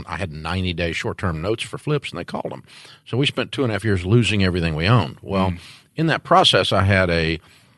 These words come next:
Speaker 1: an existential crisis, you know, that, that
Speaker 2: Mm.
Speaker 1: everything that I believed evidently was wrong.
Speaker 2: Yeah.
Speaker 1: And, and so I went through this whole thing of my intellect being crushed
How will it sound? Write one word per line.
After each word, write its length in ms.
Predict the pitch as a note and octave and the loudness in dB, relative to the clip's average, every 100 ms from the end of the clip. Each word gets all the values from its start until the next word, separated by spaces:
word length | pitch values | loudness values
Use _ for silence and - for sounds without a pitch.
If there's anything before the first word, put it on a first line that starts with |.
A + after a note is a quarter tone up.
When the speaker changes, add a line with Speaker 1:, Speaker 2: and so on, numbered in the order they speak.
| - | -12
Speaker 1:
an 140 | G#2+ | -4
existential 800 | A2+ - A#2 - - B2+ G#2 F2 | 0 2 4 4 4 2 0 -4
crisis, 640 | - B2+ C#3 D#3 - - - | 0 4 4 4 2 0 0
you 100 | G#2+ | 2
know, 200 | F#2+ F#2 | 4 4
that, 200 | F2+ E2+ | 2 0
that 140 | F#2+ | -2
Speaker 2:
Mm. 120 | F#2 E2+ | -2 0
Speaker 1:
everything 480 | A2 A#2+ A2 G#2 G2 | 2 4 2 2 2
that 80 | |
I 80 | E2 | 2
believed 460 | E2 F2 B2 D3+ F#2 - | 0 0 2 2 -2 -4
evidently 520 | G#2 F#2+ G2 B2+ G2+ F2+ | -2 0 0 0 0 0
was 220 | D#2+ D#2 | -2 -4
wrong. 580 | D#2 G#2+ F3 B1+ G#1 C2 | 0 2 2 -2 -10 -6
Speaker 2:
Yeah. 240 | F2+ F2+ D#2+ - - _ _ - | -2 -2 -4 -14 -20 _ _ -10
Speaker 1:
And, 240 | F2+ E2+ | -8 -6
and 340 | E2+ - F#2 F2+ | -8 -8 -8 -6
so 140 | - | -4
I 60 | F2+ | -2
went 200 | A2 A2+ | -2 -2
through 320 | A#2 F#2 - _ | 0 0 -4 _
this 220 | G2+ G2 | -8 -4
whole 180 | A#2 G#2 | -4 -2
thing 260 | A#2 G2 | -2 0
of 140 | F2+ D#2+ | -2 -4
my 160 | F2+ - | -6 0
intellect 520 | A2+ C#3 A2+ F#2 - | 0 2 2 2 0
being 220 | E2+ E2 | -6 -6
crushed 580 | - - E2+ A2+ - | -6 -2 0 0 -4